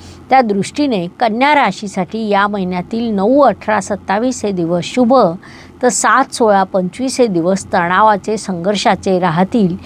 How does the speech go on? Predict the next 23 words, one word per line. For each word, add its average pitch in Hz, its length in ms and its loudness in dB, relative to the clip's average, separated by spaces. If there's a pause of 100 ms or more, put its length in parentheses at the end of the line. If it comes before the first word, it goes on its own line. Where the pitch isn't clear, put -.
(380)
ही 339 120 8
बाब 202 320 2
लक्षात 185 360 -6
घेऊन 196 380 -2
नियोजन 170 460 -4
करा. 170 320 -6 (1120)
उपायांच्या 320 640 4
दृष्टीने 254 500 -6
विचार 190 400 -4
केला 214 180 -6
असता 214 480 -2 (160)
ज्योतिषशास्त्रामध्ये 233 1080 2 (100)
खूप - 300 0
छोटे 240 320 2
छोटे 226 200 -2
मात्र 220 360 -2
मोठा 233 400 0
परिणाम 240 440 0
करणारे 185 520 0
उपाय 196 340 2
सांगण्यात 190 460 -6
आले 175 200 -4
आहेत. 170 320 -8